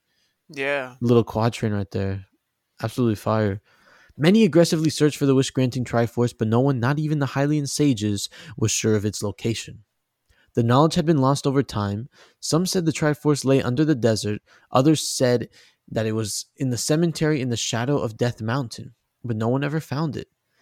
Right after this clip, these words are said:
Speaker 2: That yearning for the Triforce soon turned to lust for power, which in turn led to the spilling of blood. Soon the only motive left among those searching for the Triforce was pure greed. One day, quite by accident,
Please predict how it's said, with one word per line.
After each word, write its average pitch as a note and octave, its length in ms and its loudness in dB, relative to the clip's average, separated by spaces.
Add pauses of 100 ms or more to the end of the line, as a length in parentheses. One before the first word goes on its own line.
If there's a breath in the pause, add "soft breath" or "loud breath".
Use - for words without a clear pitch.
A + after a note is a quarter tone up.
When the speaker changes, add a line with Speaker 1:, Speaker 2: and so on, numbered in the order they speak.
(240)
Speaker 2:
That C3 220 -2
yearning E3 300 4
for G3+ 120 2
the F3 80 4
Triforce A2+ 540 -2
soon D3 420 -2
turned C3+ 240 -2
to - 80 -6
lust A2+ 280 -2
for A2 120 -4
power, G2 480 -6 (300 soft breath)
which - 180 -6
in A#2+ 80 -2
turn D3 300 0
led C#3+ 160 0
to C#3+ 80 -2
the A#2+ 80 0
spilling C3+ 420 0
of C#3 120 -2
blood. G#2+ 400 0 (280 soft breath)
Soon E3 380 4
the E3 80 6
only E3 180 4
motive C3 380 4
left B2 240 0
among B2+ 300 0
those A#2 180 2
searching A2+ 320 -6
for A2 160 -4
the G#2+ 80 -4
Triforce G#2 580 -6
was G#2 160 -8
pure G#2+ 320 -2
greed. G#2+ 520 -2 (680 soft breath)
One C#3 240 4
day, C3+ 240 4
quite G#2+ 340 -4
by G2+ 140 -4
accident, A2+ 560 -4